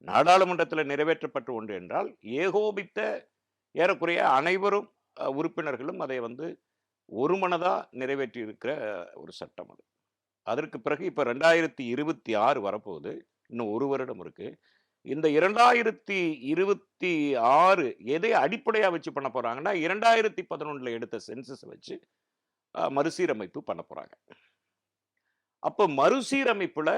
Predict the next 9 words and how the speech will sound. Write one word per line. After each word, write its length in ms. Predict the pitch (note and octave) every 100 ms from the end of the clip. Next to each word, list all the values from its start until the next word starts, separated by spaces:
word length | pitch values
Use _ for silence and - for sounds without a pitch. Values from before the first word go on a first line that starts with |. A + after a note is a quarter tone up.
| - E3
இந்தியா 340 | F#3 G#3 A#3 A#3+
முழுவதுக்குமான 720 | A3 F3+ F#3+ G#3 G3 F3 E3+ E3
பாராளுமன்ற 600 | C#3+ D3+ E3 E3+ D#3 C#3+
தொகுதிகள் 460 | A#2 C3+ C3+ B2 G#2+
வந்து 140 | A2 D#3+
எட்நூத்தி 540 | C#3+ C3+ - G3+ F3+ G3
நாற்பத்தி 440 | D3+ C#3 D#3+ -
எட்டு 200 | A#2 G2+ F#2
தொகுதிகள் 420 | A2+ C#3 C#3+ E3